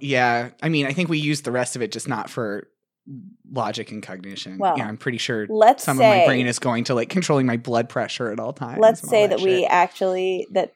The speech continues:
Speaker 2: just, that ninety-five percent of our brain is just inert at all times.
Speaker 1: Sure.
Speaker 2: Let's just go with that. So that's like, <laughs> well, because it's an analogy for what I'm saying about dogs' bodies, is that, like,
Speaker 1: Okay.
Speaker 2: they're not using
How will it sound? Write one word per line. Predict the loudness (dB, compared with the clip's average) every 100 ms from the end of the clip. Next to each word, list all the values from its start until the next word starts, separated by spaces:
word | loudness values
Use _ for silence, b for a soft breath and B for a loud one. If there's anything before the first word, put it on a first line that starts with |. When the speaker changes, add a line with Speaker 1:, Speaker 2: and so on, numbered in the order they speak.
| -12
Speaker 2:
just, | -6 -6 -2
that | 0 0
ninety-five | 0 -2 -2 0 2 6 4 4
percent | 0 -2 2
of |
our | 2
brain | 4 0 0
is | -6
just | -10 -6
inert | -2 0 0 2
at | 4
all | 4
times. | 2 -4 -4 -8 _ b b b _
Speaker 1:
Sure. | -4 2 6
Speaker 2:
Let's | 6 4
just | -2 6
go | 8 8
with | 6 6
that. | 6 10 8 6 _ _ _
So | 4
that's | 6 6 6
like, | 4 2
<laughs> | -2
well, | 6 8 8
because | 6 2 2
it's | 0
an | 0
analogy | 2 4 4 4
for | 2
what | 2
I'm | 2
saying | 0 0 0
about | 4 2 4
dogs' | 6 6 4 -4
bodies, | 2 4 4 0 -4 -6 -18 _ _ _ 2
is | 4
that, | 6 8
like, | 8 6
Speaker 1:
Okay. | 6
Speaker 2:
they're | 6 6
not | 6 6 4 0
using | -6 -4 -4 -2 -4 -4 -6 -12